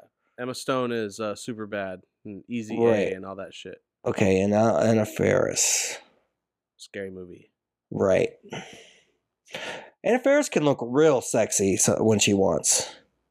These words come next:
Speaker 2: Like, okay, is it Anna Faris from, uh, Just Friends? 'Cause I'm fucking her. The movie with Ryan Reynolds?
Speaker 1: Yeah. Uh-huh.
Speaker 2: Yeah, I'm fucking her if that's
Speaker 1: Sure.
Speaker 2: Okay, yeah, her. And I can kill, uh,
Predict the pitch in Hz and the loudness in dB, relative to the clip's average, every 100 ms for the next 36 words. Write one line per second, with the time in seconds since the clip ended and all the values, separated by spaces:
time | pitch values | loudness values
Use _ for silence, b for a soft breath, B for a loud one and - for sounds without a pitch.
0 | _ _ _ _ _ _ - 110 113 101 | _ _ _ _ _ _ -4 2 2 0
1 | - - - 160 165 170 135 165 160 220 | -6 -18 0 0 4 4 4 0 2 2
2 | 240 226 226 226 214 - 180 165 160 143 | 2 2 4 2 -2 0 2 2 4 4
3 | 127 156 - 135 147 208 247 - - _ | 4 0 2 2 2 2 -2 -10 -12 _
4 | _ _ _ _ - _ - 165 165 160 | _ _ _ _ -20 _ 0 2 4 2
5 | - 104 107 104 - - - _ _ _ | 2 -2 2 2 2 -6 -20 _ _ _
6 | _ _ _ _ _ _ _ _ _ _ | _ _ _ _ _ _ _ _ _ _
7 | _ _ _ 131 131 139 139 131 147 143 | _ _ _ -2 2 4 4 2 2 2
8 | 139 165 185 - - - _ _ _ _ | 4 2 0 -2 -14 -18 _ _ _ _
9 | _ _ _ 120 98 95 113 104 123 131 | _ _ _ -8 -8 -10 -18 -4 0 2
10 | 139 165 117 110 104 101 110 104 - - | 4 2 2 2 2 2 2 2 0 -8
11 | 127 104 98 _ - 120 113 104 95 104 | -8 -10 -12 _ 0 2 4 4 2 2
12 | 110 113 143 185 208 208 143 156 131 120 | 0 0 2 2 2 -2 0 2 4 2
13 | 107 107 104 104 92 95 | 0 2 2 4 4 2